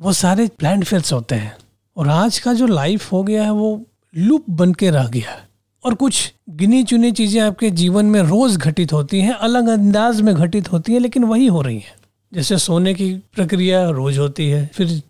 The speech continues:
जगने की होती है, जगेंगे, फिर आपकी दिनचर्या की जरूरी गतिविधियां होती हैं, उसके बाद आपका lunch हो गया, अगर आप student हैं तो आपके schooling हो गई,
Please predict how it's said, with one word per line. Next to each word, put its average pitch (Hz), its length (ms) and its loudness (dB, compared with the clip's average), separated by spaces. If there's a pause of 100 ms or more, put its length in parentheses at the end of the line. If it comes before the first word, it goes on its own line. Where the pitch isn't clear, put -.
(240)
जगने 160 400 0
की 180 100 -4
होती 170 320 0
है, 170 140 0
जगेंगे, 156 380 0
फिर 151 200 -4
आपकी 139 280 -4
दिनचर्या 139 600 -2
की 147 200 -2 (300)
जरूरी 170 340 -2
गतिविधियां 165 680 0
होती 170 300 -2
हैं, 165 200 -2
उसके 147 280 -4
बाद 113 240 -2
आपका 110 400 -4 (360)
lunch 160 360 -2
हो 165 120 0
गया, 165 440 0 (240)
अगर 151 180 0
आप 135 180 -2
student 160 480 -2
हैं 135 140 -2
तो 131 100 -6
आपके 113 420 -4
schooling 180 560 -2
हो 160 140 0
गई, 156 440 -4